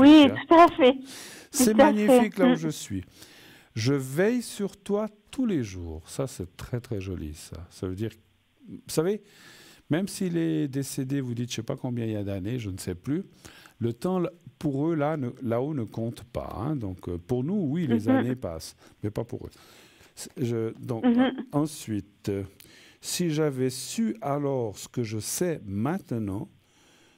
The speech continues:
Speaker 2: j'aurais vécu différemment. » Alors, je sais pas ce qu'il veut dire. Et puis, « Je suis entouré d'animaux, d'animaux aimants. » Il aimait les animaux ?
Speaker 1: Tout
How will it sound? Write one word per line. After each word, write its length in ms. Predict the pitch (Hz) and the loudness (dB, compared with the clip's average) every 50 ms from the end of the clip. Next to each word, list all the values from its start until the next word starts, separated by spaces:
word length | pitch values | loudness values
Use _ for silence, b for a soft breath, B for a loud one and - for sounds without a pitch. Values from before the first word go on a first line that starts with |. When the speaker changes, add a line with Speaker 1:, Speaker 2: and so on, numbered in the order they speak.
| _ _ - | _ _ -10
Speaker 2:
j'aurais 360 | 113 101 110 110 120 131 131 | -4 -2 -2 -2 0 -2 -2
vécu 520 | 131 143 143 139 - - - 190 220 - - - - | -2 -4 -4 -6 -6 -6 -6 -6 -6 -6 -8 -16 -16
différemment. » 880 | 123 92 101 185 208 202 - - 190 175 151 127 117 110 90 78 76 - - - _ _ _ - | -14 -8 -4 -4 -4 -4 -2 -4 -4 -4 -2 -4 -4 -4 -6 -8 -10 -14 -18 -20 _ _ _ -18
Alors, 120 | - - - | -16 -16 -14
je 80 | - | -14
sais 40 | - 85 | -14 -10
pas 120 | - 95 | -10 -10
ce 80 | 92 - | -10 -10
qu'il 160 | - - 82 | -8 -8 -8
veut 160 | 76 71 73 | -8 -8 -10
dire. 280 | 71 95 139 202 247 277 277 - b b b b b b b b | -8 -6 -4 -4 -4 -6 -8 -12 b b b b b b b b
Et 60 | - 104 | -8 -8
puis, « 320 | - - 170 202 226 - - | -4 -4 -4 -4 -4 -6 -8
Je 160 | 160 117 117 | -8 -6 -6
suis 300 | 123 120 - - 175 151 | -6 -4 -4 -6 -4 -2
entouré 520 | 156 135 127 131 175 160 147 160 185 214 202 | -2 -4 -4 -4 -6 -6 -4 -4 -4 -4 -4
d'animaux, 720 | 143 120 127 127 127 139 143 147 151 160 180 196 220 - 220 135 117 - - _ _ - | -4 -4 -2 -2 -2 -2 -2 -2 -2 -4 -4 -6 -8 -8 -8 -8 -8 -10 -10 _ _ -6
d'animaux 500 | 113 123 127 135 147 147 156 170 180 175 | -4 -2 -2 -2 -2 -4 -4 -4 -4 -4
aimants. » 460 | 143 123 120 117 113 101 90 85 80 - 113 | -2 -2 -4 -4 -4 -6 -6 -8 -8 -6 -4
Il 100 | 113 113 | -4 -4
aimait 220 | 110 113 143 156 | -2 -4 -4 -4
les 180 | 160 147 139 143 | -4 -4 -4 -4
animaux ? 420 | 139 139 143 143 143 165 233 302 - _ _ _ _ _ _ _ _ _ _ _ _ _ _ _ _ _ _ _ _ _ _ _ _ _ _ - | -4 -4 -4 -4 -4 -4 -6 -8 -12 _ _ _ _ _ _ _ _ _ _ _ _ _ _ _ _ _ _ _ _ _ _ _ _ _ _ -2
Speaker 1:
Tout 120 | - 254 | 0 2